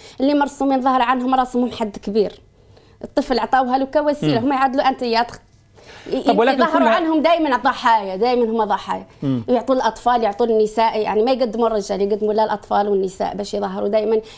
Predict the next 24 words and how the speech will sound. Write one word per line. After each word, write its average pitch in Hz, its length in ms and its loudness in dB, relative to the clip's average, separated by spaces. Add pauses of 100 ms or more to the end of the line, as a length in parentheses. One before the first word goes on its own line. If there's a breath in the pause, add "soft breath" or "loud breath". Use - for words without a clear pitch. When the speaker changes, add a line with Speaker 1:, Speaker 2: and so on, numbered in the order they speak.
Speaker 1:
يبقوا 220 300 2
في 220 120 -8
الأجانب 202 640 -2
يستغلوا، 208 800 -2
آه، 190 220 -4
الطيبوبة 226 440 0
ديالهم 202 380 -2
باش 196 100 -2
Speaker 2:
طب 151 60 0
ما 185 60 2
الصورة 196 320 2
الأخرى 165 340 -2
التي 143 260 0
تردكم؟ 131 440 -4
هذه 156 220 0
الخيمة، 170 460 -2
آه، 156 480 -6 (440)
كما 240 220 4
يبدو 160 360 2
مبينة 165 420 0
Speaker 1:
هذه 156 320 2
Speaker 2:
معدة 185 260 0
Speaker 1:
خي-، 165 40 0
Speaker 2:
مسبقا، 165 440 0